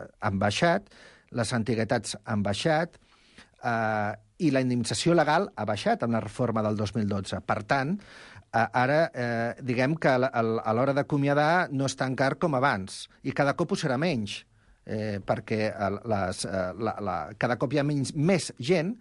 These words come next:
que té l'antiguitat, perdó, que té la indemnització ja de la reforma del dos mil dotze, no la d'abans. Eh, per tant, i el, molts advocats busquen, eh, incrementar o tenir una palanca de negociació des de la, la nul·litat de l'acomiadament, no pas des de la improcedència.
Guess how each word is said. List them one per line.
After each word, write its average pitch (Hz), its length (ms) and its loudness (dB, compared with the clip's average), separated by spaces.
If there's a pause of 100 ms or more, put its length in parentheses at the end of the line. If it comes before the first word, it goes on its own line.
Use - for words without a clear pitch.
(260)
que 135 100 -2
té - 100 -4
l'antiguitat, 143 800 0
perdó, 113 300 -2
que 120 100 -2
té 147 140 0
la 156 80 2
indemnització 147 500 2
ja 151 80 4
de 147 80 2
la 143 140 4
reforma 143 400 0
del 113 120 2
dos 107 160 -2
mil 110 120 0
dotze, 104 320 0 (460)
no 131 140 2
la 127 100 4
d'abans. 123 500 2 (800)
Eh, 131 320 -2
per 117 200 0
tant, 156 240 4 (240)
i 147 80 -2
el, 113 240 0
molts 120 680 2
advocats 151 560 2
busquen, 123 760 0
eh, 110 280 -2
incrementar 127 760 2
o 127 80 2
tenir 120 160 -2
una 151 160 2
palanca 165 400 2
de 110 120 -2
negociació 113 760 0 (320)
des 143 320 2
de 139 100 0
la, 113 120 2 (120)
la 120 180 2
nul·litat 123 400 0
de 143 80 2
l'acomiadament, 156 600 0
no 151 160 0
pas 127 200 2
des 113 120 0
de 113 80 -4
la 110 80 0
improcedència. 95 640 -6